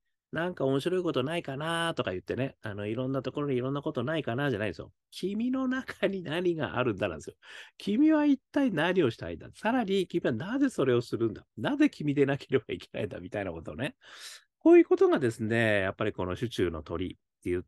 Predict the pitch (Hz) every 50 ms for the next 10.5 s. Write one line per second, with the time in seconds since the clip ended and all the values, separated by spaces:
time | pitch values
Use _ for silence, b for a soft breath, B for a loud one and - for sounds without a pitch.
0 | _ - - - 101 95 82 71 71 71 90 92 92 80 80 - 98 - - 113
1 | 107 - - 107 104 104 101 107 110 92 - 92 95 127 139 131 101 92 87 -
2 | 139 139 - - 170 160 156 156 147 160 160 156 110 - - - 165 170 - -
3 | - - - _ _ _ _ _ _ _ - - 113 120 120 _ b b b b
4 | b b b b b - 76 85 87 87 85 80 80 73 73 98 90 87 87 85
5 | - - 85 80 78 78 _ _ _ _ _ _ _ _ - - 87 - - -
6 | - - - - 101 - - 85 80 80 - 98 95 - 98 117 101 87 71 82
7 | 104 117 101 85 82 - - 85 80 67 - _ _ _ _ _ _ _ _ _
8 | _ _ - - 76 85 - 82 85 87 - - - - 98 98 - - 101 90
9 | 87 90 107 117 - - 135 117 90 82 95 - 117 - 127 127 - - 131 113
10 | 98 107 127 - - - 110 87 -